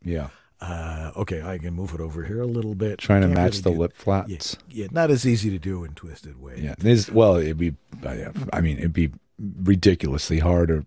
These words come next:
Speaker 1: basically impossible.
Speaker 2: Right. <laughs> So one, one last thing. B-, play the voice, real kids, family, voiceover, voiceover family.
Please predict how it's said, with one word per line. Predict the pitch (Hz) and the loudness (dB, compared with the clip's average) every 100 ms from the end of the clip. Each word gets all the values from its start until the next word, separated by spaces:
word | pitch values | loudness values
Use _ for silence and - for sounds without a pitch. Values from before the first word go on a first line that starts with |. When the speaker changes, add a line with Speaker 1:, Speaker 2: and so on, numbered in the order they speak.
| - | 4
Speaker 1:
basically | 113 - 98 80 | 4 4 0 0
impossible. | 76 76 65 - 92 65 _ _ - | -2 -4 -6 -10 -14 -14 _ _ -10
Speaker 2:
Right. | - - | -10 -4
<laughs> | 220 - - - - - | -6 -6 -6 -6 -6 -18
So | - 151 | -2 0
one, | 147 202 | 2 0
one | 180 240 | 4 4
last | 196 185 | 4 4
thing. | 180 143 | 2 2
B-, | 131 - 120 | -2 -8 -10
play | - 196 | 2 4
the | 220 | 6
voice, | 160 165 160 | 6 6 4
real | 156 165 | 2 0
kids, | 147 151 135 | 2 2 2
family, | - 147 143 139 120 | 2 4 4 4 2
voiceover, | 113 139 135 127 117 110 113 | 4 2 4 4 4 4 2
voiceover | 104 123 123 127 107 107 | 2 0 2 2 2 -2
family. | 127 120 110 98 | -2 -2 -2 -6